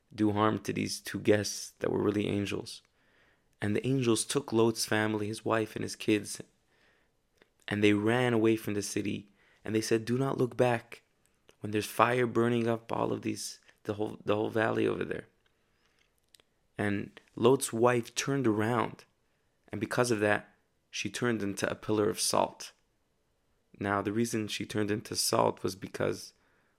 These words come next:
when the angels were staying by Lot's house,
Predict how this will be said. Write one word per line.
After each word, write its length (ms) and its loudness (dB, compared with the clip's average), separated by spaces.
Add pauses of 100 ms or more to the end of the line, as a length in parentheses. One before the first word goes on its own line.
(100)
when 80 -6
the 100 2
angels 400 0
were 80 -4
staying 500 0 (140)
by 120 -4
Lot's 360 0
house, 460 0